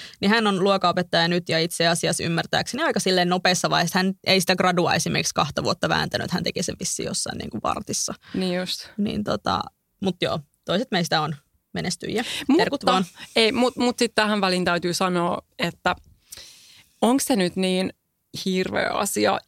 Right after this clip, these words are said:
Speaker 2: jos ihminen vitkuttelee tällaisen gradun tai opinnäytetyön kanssa?
Speaker 1: Ei.
Speaker 2: Sanoisitko, vastaisitko kysymyksen ihmiselle, joka vitkuttelee opinnäytetyönsä kanssa?
Speaker 1: Ö, vastaisin, että ei. Ei
Speaker 2: Mm.
Speaker 1: se, ei se,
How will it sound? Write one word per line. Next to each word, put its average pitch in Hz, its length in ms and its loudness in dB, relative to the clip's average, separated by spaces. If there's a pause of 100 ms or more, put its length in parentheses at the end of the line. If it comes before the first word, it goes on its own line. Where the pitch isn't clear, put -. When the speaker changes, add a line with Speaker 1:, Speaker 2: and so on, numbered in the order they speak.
Speaker 2:
jos 202 380 2 (220)
ihminen 180 640 -2 (280)
vitkuttelee 240 680 -2
tällaisen 240 380 0
gradun 233 300 0
tai 233 200 -2
opinnäytetyön 240 680 -2
kanssa? 233 540 -2 (500)
Speaker 1:
Ei. 190 80 2
Speaker 2:
Sanoisitko, 196 800 2
vastaisitko 196 580 2
kysymyksen 190 500 0
ihmiselle, 190 440 2
joka 196 340 2
vitkuttelee - 580 0
opinnäytetyönsä 208 680 -2 (100)
kanssa? 214 680 -4 (140)
Speaker 1:
Ö, 220 300 0
vastaisin, 269 420 0
että 220 220 -4
ei. 170 280 0 (380)
Ei 214 120 4
Speaker 2:
Mm. 208 60 2
Speaker 1:
se, 226 160 2 (120)
ei 208 120 4
se, 233 120 0